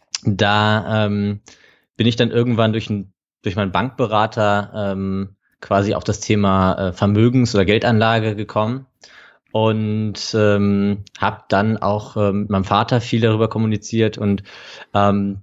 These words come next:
bin am Ende dann zu dem Entschluss gekommen, dass ich doch mein Geld an der Börse in deutsche Standardwerte investieren sollte. Und das habe ich damals auch gemacht, ähm,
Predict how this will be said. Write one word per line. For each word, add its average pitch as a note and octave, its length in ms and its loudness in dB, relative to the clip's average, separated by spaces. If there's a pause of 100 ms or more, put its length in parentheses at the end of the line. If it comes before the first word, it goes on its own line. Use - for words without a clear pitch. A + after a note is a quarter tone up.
bin A2+ 120 2
am A2+ 120 2
Ende A2+ 240 0
dann G#2+ 180 2
zu - 140 -8
dem G2+ 60 -6
Entschluss A#2 300 -4
gekommen, G#2 380 0
dass G2 160 0
ich G2 120 -4
doch G2+ 180 -2
mein G2 120 -2
Geld G2 240 2
an G2 120 -4
der F#2 80 0
Börse G2+ 500 2
in F#2+ 300 0
deutsche F#2+ 280 2
Standardwerte F2+ 560 0
investieren E2 560 -4
sollte. - 260 -8
Und - 60 -8
das - 140 -2
habe G2+ 140 2
ich F#2+ 40 -2
damals G2 280 0
auch F#2 100 -6
gemacht, - 560 -2 (800)
ähm, F#2+ 600 -4